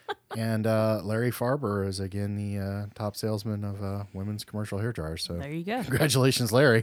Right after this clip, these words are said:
Speaker 2: <laughs>
Speaker 1: There you go.
Speaker 2: Yes.
Speaker 1: <laughs> There you go. Thank you, Beldar. <laughs> So, um, I,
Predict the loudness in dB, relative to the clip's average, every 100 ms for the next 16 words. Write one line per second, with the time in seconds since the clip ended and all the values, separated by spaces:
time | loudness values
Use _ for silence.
0 | 4 4 6 6 8 10 8 6 4 4
1 | 2 2 2 0 -2 -10 -10 -6 -4 -4
2 | -6 -4 -6 -6 _ 4 8 8 10 8
3 | 8 6 2 4 8 10 10 8 6 -2
4 | -18 -18 -20 -20 -20 -20 -20 _ _ _
5 | _ -12 -6 0 2 0 -4 -12 -14 -14
6 | -16 -20 -20 -2 6 8 10 10 8 2
7 | -8 _ -2 0